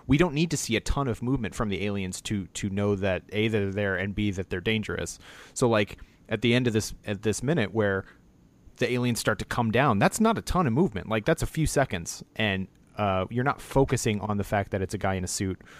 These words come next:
or anything in a suit. You're just saying, "Oh no." Like, like, it, that H R Giger design is so iconic at this point that that's all you need to see. It's just a little bit of movement. And obviously later on when you see the full-size Queen Alien and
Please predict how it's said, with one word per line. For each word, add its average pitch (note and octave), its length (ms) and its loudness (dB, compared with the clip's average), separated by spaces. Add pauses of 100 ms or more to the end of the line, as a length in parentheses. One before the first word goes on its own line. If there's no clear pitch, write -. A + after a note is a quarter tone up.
(240)
or G#2+ 340 4
anything A2+ 460 4
in E2+ 80 -4
a D#2 60 -6
suit. - 340 -6
You're A2 140 -2
just G#2+ 160 -2
saying, G2 240 2
"Oh G#2 120 2
no." G2+ 220 2
Like, A#2+ 300 -2
like, - 320 -4
it, A2 160 -2 (100)
that A2 220 4 (180)
H B2 180 0
R C3 80 6
Giger A#2+ 320 0
design A#2 360 0
is - 60 -4
so G#2 500 2 (420)
iconic E3+ 380 2
at G2 80 -6
this G2+ 120 -4
point G2+ 320 -4 (460)
that A#2 160 4
that's - 180 6
all E3 120 8
you C#3 80 2
need B2 160 0
to F#2+ 60 -8
see. B2 220 0
It's - 160 -2
just C3 240 0
a C#3+ 60 8
little B2+ 300 4
bit G#2 120 4
of G2 120 0
movement. A2 360 0
And A2+ 120 0
obviously A2+ 360 0
later G2+ 300 2
on G2 300 2 (400)
when A2 280 2
you G2+ 120 4
see G#2+ 340 2
the G2+ 140 2
full-size F#2+ 540 0
Queen G2 260 0
Alien G2 340 -2
and F2 220 -8